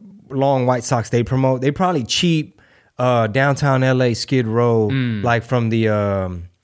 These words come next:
Speaker 1: like, where you go get all your mass blank tees and all your, your,
Speaker 2: Right.
Speaker 1: your clothes, your garment district in L A. They, they probably getting, like, the hood, like, the, uh, swap meet
Speaker 2: Mm,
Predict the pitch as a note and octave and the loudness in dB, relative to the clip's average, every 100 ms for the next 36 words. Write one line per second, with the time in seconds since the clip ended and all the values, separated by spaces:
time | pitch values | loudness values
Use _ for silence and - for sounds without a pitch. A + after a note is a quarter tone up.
0 | - _ _ A2+ G#2 A#2+ B2+ C3 A#2+ B2 | -18 _ _ -6 -2 0 0 0 0 0
1 | A#2 A2+ G#2+ G2 G2+ A2 A2+ G#2 - C3+ | 2 0 -2 -2 -4 -2 0 -2 -4 -10
2 | G#2 G#2+ G#2+ G#2 - - A#2+ G#2 G2+ G2 | -4 -2 -2 -4 -10 -4 -2 0 0 -2
3 | F#2+ F#2+ G2 A2 A2 A2 A2 G#2+ G#2 C3+ | -2 -4 -2 0 0 -2 -2 0 0 0
4 | C#3 E3 F3 D#3+ C3+ D3 F#3+ C#3+ A#2+ B2 | -2 0 2 2 2 2 0 0 -2 -2
5 | - G#2 A2 G#2+ G#2+ F2 - - - - | -2 -4 -4 -2 -4 -8 -16 -20 -18 -2
6 | C3+ D#3 D3 C#3+ D#3 B2+ B2 B2 A2 G2+ | -2 0 -2 0 0 0 0 0 0 0
7 | A2 C3+ C#3 B2 A2 G#2+ A#2+ A2+ A2 G#2 | -2 2 2 2 0 -2 -4 -2 -2 -2
8 | - G3+ D3+ A#2+ G#2+ - B2+ | -2 -2 0 -2 -4 -6 -2